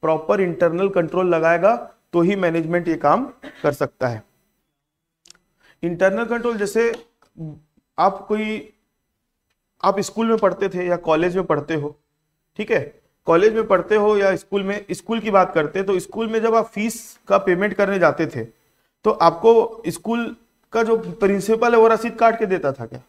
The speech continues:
स्कूल का मैनेजमेंट कोई और है, स्कूल किसी और की, उसके नीचे काम करने वाले लोग इतने सारे। तो अब आप जैसे फीस पे करने गए वहां पे स्कूल की, तो सामने वाला क्या किया?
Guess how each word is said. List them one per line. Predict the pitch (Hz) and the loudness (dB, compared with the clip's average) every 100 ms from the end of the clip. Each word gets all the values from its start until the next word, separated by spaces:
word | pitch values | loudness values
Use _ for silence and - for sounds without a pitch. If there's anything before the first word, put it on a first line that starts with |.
| _ _ _ _ _ _ _ _ _ _ | _ _ _ _ _ _ _ _ _ _
स्कूल | 185 - 240 247 | -8 -4 -4 2
का | 233 | 4
मैनेजमेंट | 214 208 208 214 247 233 | 4 4 2 2 2 6
कोई | 226 | 8
और | 214 208 | 10 10
है, | 143 120 - | 8 2 -6
स्कूल | - 226 240 | -6 -4 -2
किसी | 233 220 | -2 4
और | 214 220 | 8 8
की, | 214 143 120 _ _ _ _ _ | 6 -4 -10 _ _ _ _ _
उसके | 190 196 226 | -2 0 0
नीचे | 214 226 | 0 0
काम | 220 196 208 | 4 6 6
करने | 220 214 | 2 2
वाले | 220 220 | 2 4
लोग | 208 202 | 4 2
इतने | 196 190 190 | 0 -4 2
सारे। | 170 131 117 _ _ _ _ _ _ _ _ _ _ _ _ _ _ | 4 4 -4 _ _ _ _ _ _ _ _ _ _ _ _ _ _
तो | - | 0
अब | - 240 | 8 8
आप | 254 202 | 8 6
जैसे | 220 233 269 | 4 4 0
फीस | 247 254 | 2 2
पे | 254 240 | 2 4
करने | 240 220 220 | 4 4 6
गए | 170 175 - | 6 6 4
वहां | 151 147 | 0 0
पे | 147 190 208 - | 0 -6 -6 -16
स्कूल | - - 156 | -12 -4 -4
की, | 165 196 | -4 -8
तो | 190 | -6
सामने | 165 156 180 | -2 -2 -2
वाला | 202 202 | -4 -2
क्या | 190 185 | -2 -4
किया? | 190 185 | -4 -8